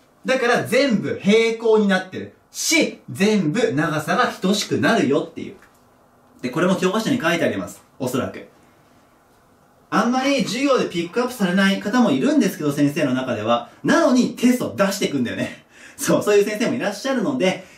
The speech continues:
まあ、言葉の問題で落とすの本当にもったいないんで、こんな感じで確認してもらえたらと思います。で、一個ね、申し訳ないのは、まあ、さっきも言ったんですけど、あと移動が主に二個あります。で、それを次回のテスト対策で言葉やりますので、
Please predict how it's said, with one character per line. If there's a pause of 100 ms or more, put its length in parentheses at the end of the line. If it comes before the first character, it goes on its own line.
ま
あ、
言
葉
の
問
題
で
落
と
す
の
本
当
に
も
っ
た
い
な
い
ん
で、
こ
ん
な
感
じ
で
確
認
し
て
も
ら
え
た
ら
と
思
い
ま
す。 (760)
で、
一
個
ね、
申
し
訳
な
い
の
は、
ま
あ、
さ
っ
き
も
言
っ
た
ん
で
す
け
ど、 (140)
あ
と
移
動
が
主
に
二
個
あ
り
ま
す。 (240)
で、
そ
れ
を
次
回
の
テ
ス
ト
対
策
で
言
葉
や
り
ま
す
の
で、